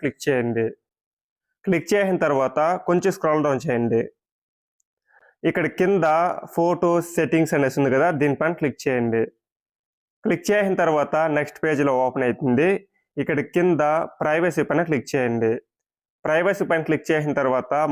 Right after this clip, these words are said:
మళ్ళా నెక్స్ట్ పేజీలో ఓపెన్ అవుతుంది. ఇక్కడ పైన లొకేషన్ ఆప్షన్స్ అనేసి ఉంది కదా, దీనిపైన క్లిక్ చేయండి. దీని మీద క్లిక్ చేసిన తర్వాత ఇక్కడ చూడండి, ఎస్టిమేట్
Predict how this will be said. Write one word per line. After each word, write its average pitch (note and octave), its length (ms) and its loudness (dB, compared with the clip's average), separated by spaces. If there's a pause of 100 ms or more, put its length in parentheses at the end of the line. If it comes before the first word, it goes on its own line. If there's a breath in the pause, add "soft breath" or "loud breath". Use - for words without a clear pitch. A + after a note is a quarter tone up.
మళ్ళా C#3+ 300 2
నెక్స్ట్ - 280 -8
పేజీలో B2 300 0 (100)
ఓపెన్ A#2+ 240 -2
అవుతుంది. B2 400 0 (540)
ఇక్కడ D3+ 140 0 (180)
పైన E3 300 2 (600)
లొకేషన్ D#3 580 0 (260)
ఆప్షన్స్ C#3 360 -4
అనేసి B2+ 240 0
ఉంది A#2+ 160 0
కదా, D3 120 0 (260)
దీనిపైన D3+ 400 -2
క్లిక్ - 240 -4
చేయండి. A2+ 340 0 (720)
దీని D3+ 160 0
మీద F3+ 160 2
క్లిక్ E3+ 240 0
చేసిన D#3 300 0
తర్వాత A#2+ 340 0 (260)
ఇక్కడ C#3 240 -2
చూడండి, B2+ 400 0 (800)
ఎస్టిమేట్ E3 720 0